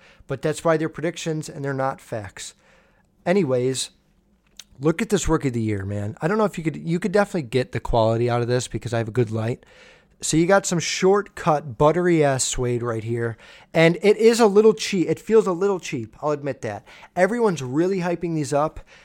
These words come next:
The suede is definitely cheaper suede. But with that being said, the fucking tumbled leather here, you guys know I'm not a big tumbled leather guy.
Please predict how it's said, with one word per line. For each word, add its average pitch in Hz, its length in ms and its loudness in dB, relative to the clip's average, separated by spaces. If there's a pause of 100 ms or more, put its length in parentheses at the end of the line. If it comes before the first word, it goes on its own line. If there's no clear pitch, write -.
(180)
The 143 200 0
suede 202 520 2
is 165 160 0
definitely 196 480 -2
cheaper 156 880 -2
suede. 110 500 -6 (520)
But 160 380 4 (240)
with 175 300 0
that 185 220 0
being 147 180 0
said, 117 420 0 (360)
the 131 100 -2
fucking 180 400 2
tumbled 180 400 2
leather 170 240 2
here, 170 180 -2
you 175 160 0
guys 180 280 2
know 170 240 6
I'm 160 100 4
not 147 140 4
a 127 40 0
big 131 220 0
tumbled 139 300 -2
leather 123 260 0
guy. 120 380 0